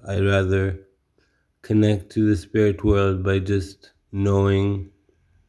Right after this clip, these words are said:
what is right and what is wrong. I'm sure you're all thinking, "I want that." Well, you can. It can be developed. You just need to practice. Practice hard.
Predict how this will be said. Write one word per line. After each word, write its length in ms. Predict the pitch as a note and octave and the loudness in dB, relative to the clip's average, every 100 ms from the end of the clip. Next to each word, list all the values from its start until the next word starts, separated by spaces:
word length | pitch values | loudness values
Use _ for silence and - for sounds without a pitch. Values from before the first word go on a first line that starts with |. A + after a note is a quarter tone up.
| _ _ _ _ | _ _ _ _
what 180 | G#2+ G2+ | 0 2
is 180 | G2 F#2 | 2 2
right 400 | G2+ G2 F#2+ - | 2 2 0 -4
and 180 | F#2+ F#2+ | -2 0
what 160 | F#2+ | 2
is 200 | F#2 F2 | 0 0
wrong. 440 | F2+ F2 E2+ D#2+ - _ _ _ _ _ _ _ _ _ _ _ _ - - _ - | 0 0 0 -4 -8 _ _ _ _ _ _ _ _ _ _ _ _ -20 -20 _ -4
I'm 160 | G2 F2+ | 0 0
sure 220 | - G2 | 2 2
you're 240 | F#2 F#2 | 4 2
all 140 | F2+ F2 | 0 -2
thinking, 640 | G#2+ G#2 F2+ G2 G2 E2+ - _ _ | -2 -2 0 0 0 -4 -8 _ _
"I 160 | - A2+ | -4 0
want 320 | A#2 G2 F#2 | 0 0 0
that." 400 | F2 F2+ - - _ _ _ _ _ _ _ _ _ _ _ | 0 0 -2 -8 _ _ _ _ _ _ _ _ _ _ _
Well, 220 | A2 B2 B2+ | 2 2 2
you 320 | A#2+ A#2+ C3+ | 0 2 0
can. 720 | - C3 D#3 C#3+ G2 F2+ E2 - | 0 2 2 0 -2 -6 -8 -8
It 180 | A2 - | -8 -2
can 340 | B2 B2+ C#3+ | 2 2 2
be 100 | C3+ | 0
developed. 720 | A#2 G#2+ G#2 A2+ A2 F#2+ - | 0 0 2 2 2 -2 -6
You 120 | G#2+ G2+ | -10 -4
just 340 | A2+ G#2+ - | -2 -2 -2
need 260 | A2+ A2 A2 | 0 0 -2
to 160 | G2 | -6
practice. 840 | F#2 - G2+ G#2 - F#2+ E2 - _ _ _ _ _ _ _ _ _ _ _ | -6 -2 -2 -4 -8 -10 -10 -14 _ _ _ _ _ _ _ _ _ _ _
Practice 460 | G2 F#2 - A2+ | -2 -2 -2 -2
hard. 540 | F#2 A#2+ A#2+ A2+ G#2 | 0 2 2 2 -2